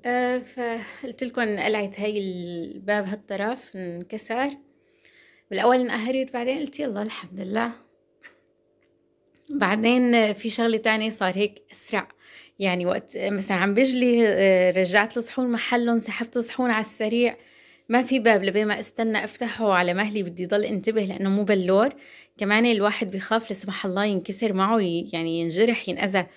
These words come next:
الحمد لله انكسر الباب وما حدا تأذى ولا حدا انجرح ولا حدا صار له شيء.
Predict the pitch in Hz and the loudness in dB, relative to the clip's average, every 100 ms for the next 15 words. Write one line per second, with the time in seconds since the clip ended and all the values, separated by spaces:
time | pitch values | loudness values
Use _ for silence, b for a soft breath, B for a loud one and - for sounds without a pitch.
0 | B B - 240 233 196 175 220 - 233 | B B 0 2 2 2 0 -2 2 2
1 | 214 196 180 175 208 254 294 247 208 196 | 2 -2 -4 -2 0 2 0 0 2 0
2 | 190 190 180 190 190 233 226 190 190 180 | -2 -6 -6 -6 0 4 4 2 -2 -2
3 | 190 185 202 208 190 180 185 185 196 180 | -2 0 -2 -2 -6 -6 -8 -6 -4 -4
4 | 180 - 226 302 | -4 -2 -2 -2